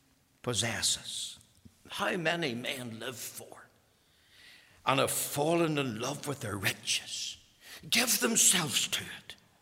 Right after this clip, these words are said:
And that forms the whole basis of their status and their life. It, it defines them,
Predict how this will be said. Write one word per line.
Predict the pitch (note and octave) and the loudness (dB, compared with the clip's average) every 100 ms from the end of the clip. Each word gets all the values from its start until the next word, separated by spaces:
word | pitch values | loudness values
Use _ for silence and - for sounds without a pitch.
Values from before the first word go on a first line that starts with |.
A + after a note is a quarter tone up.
| _ _ _ _ - - - | _ _ _ _ -14 -8 0
And | G#3 | 6
that | - - | 6 4
forms | - A3+ A#3+ A#3+ | -2 4 4 4
the | A3+ | 4
whole | F3+ G#3 | 4 4
basis | D#3 - E3+ G#3 A3 G3+ | 2 2 4 6 4 4
of | E3 C3+ | 0 2
their | B2+ | 4
status | - - - F#3+ G3+ A3 - | 6 4 4 2 4 4 4
and | F#3 | 2
their | F3 F3 | 4 2
life. | F3+ G3+ G3 - - - | 6 4 4 -4 -2 2
It, | F#3+ - | 2 2
it | - - | -2 4
defines | B3+ - A3+ B3 C4+ C4 - - | 6 6 4 6 8 8 8 6
them, | D3+ | 2